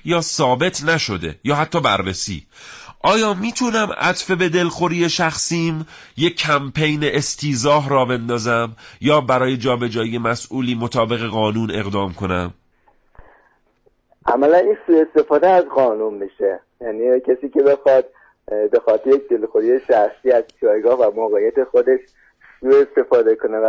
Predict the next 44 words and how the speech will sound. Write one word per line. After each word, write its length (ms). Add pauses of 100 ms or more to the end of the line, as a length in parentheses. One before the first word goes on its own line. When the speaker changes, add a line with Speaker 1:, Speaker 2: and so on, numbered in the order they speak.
(140)
Speaker 2:
این 100
دلخوری 520
شخصیشو 380
به 100
یک 180
نوعی 320
جبران 400
کنه 260
یا، 240 (460)
اه، 80
برای 220
خودش 280
حذف 400
کنه 200
یا 260 (280)
نشون 380
بده 300
جایگاه 460
و 40
موقعیتش 500
رو 140
و 40
ت-، 640
که 80
در 200
چه 140
جایگاه 280
و 40
موقعیتش، 400 (100)
سوء 120
استفاده 440
از 140 (100)
قانونه. 440 (440)
اه، 540
در 160
هیچ 200 (280)
سیستمی 320
که 100
بر 140
مبنای 420
قانون 280
حاکم 320
است 200 (440)
چنین 220